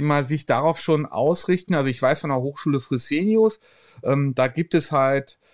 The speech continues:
äh, schon diese entsprechenden, ähm, Ausbildungsbereiche, also beispielsweise Nachhaltigkeitsmanagement oder Klimaanpassungsmanagement sogar.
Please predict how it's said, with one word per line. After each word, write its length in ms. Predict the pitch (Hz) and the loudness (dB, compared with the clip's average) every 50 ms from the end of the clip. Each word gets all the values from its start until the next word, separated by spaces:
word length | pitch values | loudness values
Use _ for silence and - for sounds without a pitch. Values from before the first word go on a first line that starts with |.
| _ _ _ - | _ _ _ -4
äh, 160 | - 131 123 | -2 -2 -2
schon 520 | - - 151 151 180 220 247 220 175 143 | 0 2 2 2 2 2 0 -2 -4 -4
diese 280 | 139 147 139 127 156 117 | -4 -4 -2 0 0 0
entsprechenden, 960 | 113 131 - - - 135 139 - - 147 135 131 127 123 123 123 123 120 123 | 0 -2 -6 -6 -6 -6 -6 -6 -6 -4 -2 0 0 0 0 0 0 0 -2
ähm, 420 | 113 87 110 113 117 113 117 113 | -2 0 0 0 0 0 -2 -4
Ausbildungsbereiche, 1800 | - 95 127 147 147 - - 147 139 135 135 127 127 123 120 - - - - 120 127 120 - 117 104 104 95 104 127 196 - - 214 208 202 202 _ | -2 0 0 0 0 -2 -2 0 0 0 0 -2 -2 -4 -4 -6 -10 -12 -12 -8 -8 -6 -4 -2 -2 0 0 2 0 0 2 2 2 2 2 0 _
also 160 | - 113 110 | -12 -12 -4
beispielsweise 560 | - 101 110 - 120 117 - 113 107 110 117 | -4 -4 -4 -4 -10 -6 -4 -4 -2 -2 -2
Nachhaltigkeitsmanagement 1400 | 110 107 113 120 135 143 135 - - - - 131 127 - - 123 123 123 127 - - - 123 120 120 123 127 _ - | -2 0 -2 -2 -2 -4 -6 -6 -12 -4 -4 -4 -4 -2 -4 -2 -2 -2 -2 -4 -4 -4 -2 0 0 -2 -4 _ -4
oder 440 | 127 123 135 131 127 123 120 - _ - - - - _ - | -2 0 2 4 4 4 2 0 _ -20 -20 -20 -20 _ -12
Klimaanpassungsmanagement 1700 | - - 143 170 170 160 143 135 - - 143 214 262 - - - 131 120 131 127 120 - - 120 113 113 110 107 - - 120 110 107 104 101 | -6 2 4 4 6 6 4 2 2 0 0 -2 -2 -2 -2 -4 -2 -2 -2 -4 -4 -2 -2 -2 -2 0 -2 -4 -6 -6 -6 -4 -4 -4 -4
sogar. 500 | - 107 101 107 104 110 139 190 - | -6 -6 -2 0 0 0 0 -2 -4